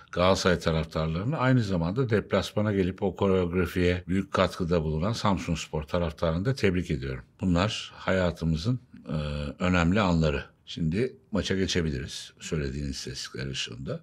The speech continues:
Galatasaray Samsun maçını, Tottenham maçını konuşmadan değerlendirebilmek pek mümkün değil. Aralarında işte yetmiş iki saat var. Milli ara nedeniyle pazartesi maç oynanmanın mümkün olmadığı bir noktada lig ikincisiyle karşılaşıyorsun ve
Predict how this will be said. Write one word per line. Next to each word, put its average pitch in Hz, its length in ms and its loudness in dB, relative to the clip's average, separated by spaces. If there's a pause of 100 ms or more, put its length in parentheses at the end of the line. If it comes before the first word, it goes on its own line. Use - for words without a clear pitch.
Galatasaray 110 640 2
Samsun 98 440 0
maçını, 85 540 -2
Tottenham 113 360 2
maçını 90 560 2
konuşmadan 110 840 2
değerlendirebilmek 92 1000 2
pek 107 240 -2
mümkün 92 420 4
değil. 67 300 -2
Aralarında 80 640 2
işte 80 280 -2
yetmiş 85 440 -2
iki - 180 -10
saat 73 320 -4
var. 92 140 -2
Milli 82 360 4
ara 76 220 0
nedeniyle 71 680 -4
pazartesi 82 560 0
maç 80 220 0
oynanmanın 76 560 -4
mümkün 87 380 0
olmadığı 73 480 0
bir 76 100 -6
noktada 78 360 -4
lig 117 280 2
ikincisiyle 82 760 0
karşılaşıyorsun 76 920 -4
ve 98 260 2